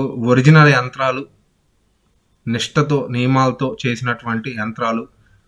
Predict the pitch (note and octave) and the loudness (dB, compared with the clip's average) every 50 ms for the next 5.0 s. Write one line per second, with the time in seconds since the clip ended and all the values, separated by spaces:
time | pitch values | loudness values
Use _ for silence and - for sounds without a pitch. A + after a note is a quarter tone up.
0 | _ _ _ _ _ _ _ _ _ - A2+ G#2+ B2+ B2 - - C#3+ C#3+ D3+ D3+ | _ _ _ _ _ _ _ _ _ -16 -4 0 2 2 2 2 2 4 4 4
1 | D3 D#3 C#3+ D3 C#3+ C3 B2+ - - B2+ B2+ A#2+ - - A#2+ A#2 A#2 A2 A2+ A2 | 4 2 0 0 0 0 0 -2 -4 -4 -2 -2 -4 -4 -8 -10 -10 -8 -8 -8
2 | G#2 G#2+ G#2+ - A#2 A2+ A2 G#2+ A2 - _ _ _ _ _ _ _ _ _ _ | -8 -8 -8 -8 -6 -6 -6 -6 -8 -12 _ _ _ _ _ _ _ _ _ _
3 | _ - - C3 C3 C3+ C#3+ D3 C#3 C#3 C3+ C3+ C3+ D3 - A2 A#2+ B2+ C3 C3+ | _ -4 0 2 2 4 4 4 4 4 2 0 -2 -4 -6 -4 -2 0 4 4
4 | C#3 C#3 C#3+ C#3 C3+ B2 B2 B2+ - - B2+ B2+ B2 B2 A#2+ A#2+ B2 B2 B2 | 4 4 4 4 4 2 2 2 0 -4 -4 -2 -2 -2 -2 -2 -2 -2 -4